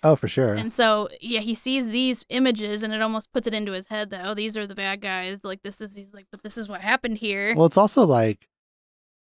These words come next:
Speaker 1: the, Kingsley invites him over and he, the, and they comment on it. He's living in the most opulent house you could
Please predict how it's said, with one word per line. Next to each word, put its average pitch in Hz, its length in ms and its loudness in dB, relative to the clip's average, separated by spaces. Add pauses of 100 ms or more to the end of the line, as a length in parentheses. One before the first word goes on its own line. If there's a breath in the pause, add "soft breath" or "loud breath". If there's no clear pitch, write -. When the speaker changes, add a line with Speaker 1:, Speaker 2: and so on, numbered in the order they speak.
Speaker 1:
the, 143 240 0 (160)
Kingsley 175 500 8
invites 120 640 2 (160)
him 135 280 4
over 110 640 2 (460)
and 131 260 4
he, 131 440 4 (640)
the, 143 200 4
and 147 140 8
they 127 80 6
comment 143 520 6
on 113 180 4
it. 123 100 0
He's 131 160 4
living 160 280 6
in 120 140 6
the 113 60 2
most 113 280 4 (140)
opulent 143 560 4
house 127 320 4
you 131 80 2
could - 200 2